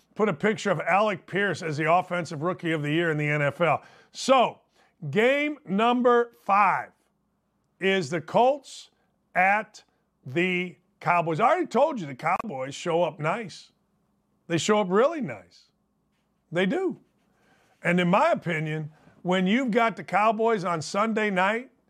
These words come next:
at the Cowboys, you got a good game, number one, even though we might get tired of 'em. But number two, you throw the Colts in there, and the Colts are gonna be a team that you're gonna like. I mean, they're just gonna have a good record. They gotta,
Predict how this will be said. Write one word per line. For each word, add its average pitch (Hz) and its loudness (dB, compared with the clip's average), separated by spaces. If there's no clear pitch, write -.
at 185 0
the 190 -6
Cowboys, 220 0
you 208 -8
got 220 0
a 196 -2
good 175 -2
game, 214 0
number 185 0
one, 139 -2
even 180 0
though 180 4
we 170 0
might 165 0
get 160 -4
tired 151 -2
of 104 -12
'em. 110 -18
But 185 0
number 208 2
two, 233 0
you 202 0
throw 220 0
the 190 -2
Colts 233 -2
in 175 -4
there, 170 0
and 190 -4
the 165 -6
Colts 214 -2
are - -8
gonna 196 -2
be 202 -2
a 196 -2
team 214 -2
that 247 -4
you're 220 -2
gonna 254 2
like. 285 0
I 190 0
mean, 226 2
they're 233 2
just 233 -2
gonna 277 0
have 262 2
a 262 0
good 247 0
record. 277 0
They 185 -2
gotta, 220 0